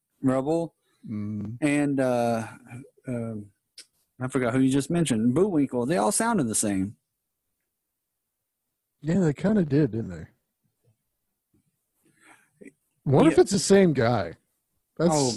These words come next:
Speaker 1: Mel, I, I think it was Mel Brooks. Mel Brooks had, like, over a hundred one voices that he did for cartoons.
Speaker 2: <laughs> Oh, sh-, that's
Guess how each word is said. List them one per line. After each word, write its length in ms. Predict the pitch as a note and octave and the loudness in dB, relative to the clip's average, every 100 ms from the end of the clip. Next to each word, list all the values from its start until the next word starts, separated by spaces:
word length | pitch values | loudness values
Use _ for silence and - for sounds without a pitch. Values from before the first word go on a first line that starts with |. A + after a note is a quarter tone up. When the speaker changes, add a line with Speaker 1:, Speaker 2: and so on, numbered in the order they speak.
| A#2+ | 0
Speaker 1:
Mel, 340 | E3+ E3+ B2+ | 0 -2 -2
I, 100 | C3 E3+ D3+ | -2 -2 -2
I 40 | |
think 200 | D3 C4 | -2 2
it 20 | B3 | 2
was 100 | B2+ | 2
Mel 220 | B2 C3 | 0 -2
Brooks. 460 | A2+ A2+ A#2+ - - - - | -2 0 0 -4 -14 -20 -4
Mel 140 | - A3 | 0 2
Brooks 280 | C#3 D3+ - | 0 -2 0
had, 100 | B2 | -2
like, 140 | A#2 | 0
over 300 | A#2+ B2 A2+ | -2 0 -2
a 60 | G2+ | 0
hundred 300 | A#2+ A#2+ A#2 | 0 0 0
one 260 | A#2+ A#2 | -2 -2
voices 520 | G2+ G#2+ C3 - A2 | -2 0 0 -2 -6
that 160 | G#2+ A2 | -4 -2
he 80 | A2+ | -2
did 280 | A2+ C3+ C3+ | 0 0 -2
for 120 | A2+ | -6
cartoons. 680 | - A#2 - C3+ E3 - - - | -4 -4 0 0 0 -6 -16 -14
Speaker 2:
<laughs> 240 | A2 - | -12 -6
Oh, 100 | B2 - | -6 -6
sh-, 340 | - - - _ - - _ _ - | -10 -10 -14 _ -20 -20 _ _ -6
that's 360 | C3 B2 - | -6 -6 -16